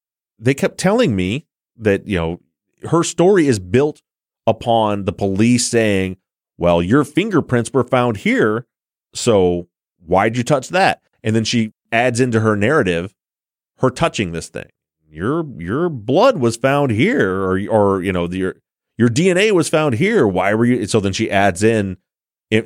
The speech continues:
know, that information. And then, as, you know, spoiler alert, as it turns out, neither her fingerprints nor her D N A was found anywhere on the crime scene,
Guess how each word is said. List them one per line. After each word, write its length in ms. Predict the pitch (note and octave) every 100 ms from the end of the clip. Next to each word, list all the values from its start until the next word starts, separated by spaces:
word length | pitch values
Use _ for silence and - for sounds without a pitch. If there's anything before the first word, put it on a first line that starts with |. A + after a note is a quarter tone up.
| F#2+
know, 180 | A2 G2+
that 280 | G2 A2 D#3
information. 680 | C3 G#2 E2+ D#2 - D#2+ E2+ _ _ _ -
And 140 | G#2+
then, 100 | G2+
as, 160 | F#2+ E2+
you 140 | F#2+
know, 140 | E2
spoiler 480 | E2 - D#3 E3+ A2
alert, 280 | F2+ F#2 G#2+
as 140 | A2+
it 100 | G2+
turns 280 | - B2+ F#2
out, 300 | C3+ A#2+ G#2
neither 480 | A2 G#2 A2+ A2+ G#2+
her 100 | G#2
fingerprints 520 | F#2 A#2 G#2 A2+ G2
nor 140 | B2 G#2
her 100 | G2
D 180 | G2
N 80 | G2
A 80 | F#2+
was 140 | G2
found 200 | - G#2 -
anywhere 480 | E3+ B3 D3+ F#2 C#2+
on 100 | C2+
the 80 | -
crime 300 | - - -
scene, 280 | - D#2+